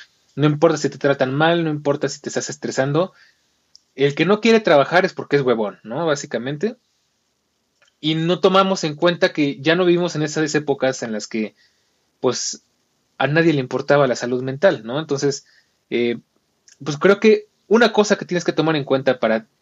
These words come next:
pensar si es un trabajo tóxico o si tú tienes la culpa porque no te gusta trabajar,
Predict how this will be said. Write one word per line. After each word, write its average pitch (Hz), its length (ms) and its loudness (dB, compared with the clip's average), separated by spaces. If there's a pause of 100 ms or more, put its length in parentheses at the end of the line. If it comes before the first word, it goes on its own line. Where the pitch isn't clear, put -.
(100)
pensar 131 340 0
si 151 60 -4
es 143 100 -4
un 151 80 -4
trabajo 131 280 0
tóxico 127 400 -2
o 135 60 4
si 120 120 -6
tú 147 180 -2
tienes 143 240 0
la 113 120 -2
culpa 131 320 -2
porque 120 220 -6
no 123 140 -4
te 135 100 0
gusta 131 200 -2
trabajar, 117 480 -4